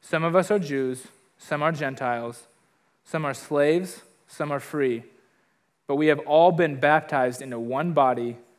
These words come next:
by one Spirit, and we all share the same Spirit."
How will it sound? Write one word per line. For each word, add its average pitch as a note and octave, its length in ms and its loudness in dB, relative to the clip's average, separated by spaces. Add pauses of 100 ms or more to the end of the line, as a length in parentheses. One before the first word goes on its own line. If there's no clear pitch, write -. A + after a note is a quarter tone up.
(120)
by B2+ 120 0
one C3+ 320 -4
Spirit, A#2 580 -4 (440)
and B2 100 -10
we C3 140 -2
all C#3+ 420 2
share A#2+ 560 -6 (400)
the B2+ 80 -12
same A#2+ 520 -10 (180)
Spirit." A#2 440 -12